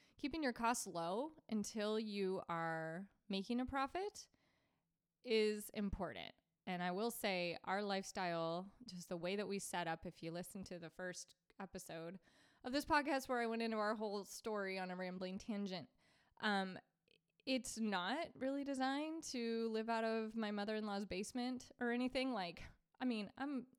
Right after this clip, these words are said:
in my early forties. Like, I'm not gonna go live, if I don't have to, like a, you know, like a college kid with my children. But also, you can't be spending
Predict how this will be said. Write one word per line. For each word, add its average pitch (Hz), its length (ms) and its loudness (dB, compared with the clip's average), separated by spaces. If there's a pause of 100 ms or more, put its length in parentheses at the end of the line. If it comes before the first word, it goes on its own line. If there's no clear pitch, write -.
(300)
in 226 120 -2
my 202 160 -4
early 220 300 -2 (100)
forties. 226 480 -2
Like, 185 220 -2
I'm 220 100 0
not 233 140 -2
gonna 226 160 -2
go 202 140 -2
live, 190 380 0 (1160)
if 226 120 2
I 220 60 6
don't 202 140 -2
have 220 300 -2
to, 190 380 0
like 180 200 -2
a, 160 200 -4 (320)
you 214 160 -2
know, 170 360 -4
like 202 140 -6
a 196 40 -4
college 202 540 -2
kid 160 340 -2 (100)
with 196 180 -10
my 170 100 -4
children. 175 600 -4 (160)
But 185 300 4 (640)
also, 214 680 2
you 226 140 -2
can't 240 260 -2
be 220 80 0
spending 214 540 0